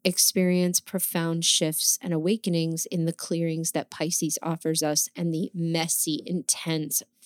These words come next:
fiery birth energy of Aries. And, you know, I often talk about things like this, that, like, it's very, very powerful to remember that, like,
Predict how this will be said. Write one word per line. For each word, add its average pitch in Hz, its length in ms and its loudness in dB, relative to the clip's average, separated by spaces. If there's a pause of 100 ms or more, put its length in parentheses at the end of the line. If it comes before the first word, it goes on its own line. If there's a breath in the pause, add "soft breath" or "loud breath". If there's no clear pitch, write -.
(120)
fiery 156 760 2 (540 soft breath)
birth 165 400 2 (100)
energy 160 640 2 (440 loud breath)
of 170 260 4 (100)
Aries. - 600 -6 (260 loud breath)
And, 196 180 4
you 214 80 8
know, 214 340 4 (140)
I 190 180 -2 (100)
often 226 280 0
talk - 300 -4
about 190 260 -4
things 233 240 2
like 226 200 -6
this, 233 220 -2
that, - 140 -8
like, - 160 -4
it's - 220 -6
very, 240 320 2
very 233 240 0
powerful 170 540 -4
to - 180 -8
remember 170 460 0
that, 156 200 -10
like, 165 240 -2